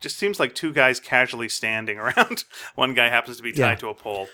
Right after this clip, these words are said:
Speaker 2: But that's something about European comics is they have no problem with the cover of people just standing there.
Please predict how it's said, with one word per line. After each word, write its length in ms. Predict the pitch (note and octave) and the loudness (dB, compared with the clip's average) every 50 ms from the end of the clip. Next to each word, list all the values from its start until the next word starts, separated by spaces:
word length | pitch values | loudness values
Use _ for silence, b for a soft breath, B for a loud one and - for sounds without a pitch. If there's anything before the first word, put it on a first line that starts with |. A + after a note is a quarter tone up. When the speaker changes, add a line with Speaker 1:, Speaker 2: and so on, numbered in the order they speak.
| b b - | b b 0
Speaker 2:
But 80 | G3+ A3 | 2 2
that's 120 | A#3+ - | 4 6
something 220 | D4+ C#4 C#4 C4 | 6 8 8 8
about 280 | B3 G3+ F#3 E3+ E3+ - | 8 10 8 8 8 8
European 300 | E3 F3+ F3 - F#3+ E3 | 6 6 6 6 4 2
comics 340 | C#3+ - E3+ E3+ E3 D3 B2+ | 4 4 4 4 4 2 2
is 60 | D3 | 4
they 60 | C#3+ G3 | 4 6
have 80 | G#3 | 6
no 120 | B3 C#4 C4+ | 6 6 4
problem 420 | - - D3+ D#3+ E3+ E3 D#3+ C#3 | 2 0 2 2 4 4 4 4
with 160 | C3 A#2+ - - | 2 2 0 -2
the 60 | C3+ | -4
cover 540 | - - D3 D3+ C3+ C3 B2 A#2+ A#2+ - _ _ _ _ _ | -2 0 0 2 4 4 4 4 2 -2 _ _ _ _ _
of 120 | - B2+ | -2 0
people 180 | - E3+ D#3 D3+ | 2 2 4 4
just 160 | D3+ D3 - | 4 4 4
standing 400 | - - A#2+ B2 C#3 C#3 B2+ A2 | 2 2 2 4 2 2 0 -2
there. 320 | G2 G#2+ - - A2 G#2+ | -2 -4 -6 -8 -12 -12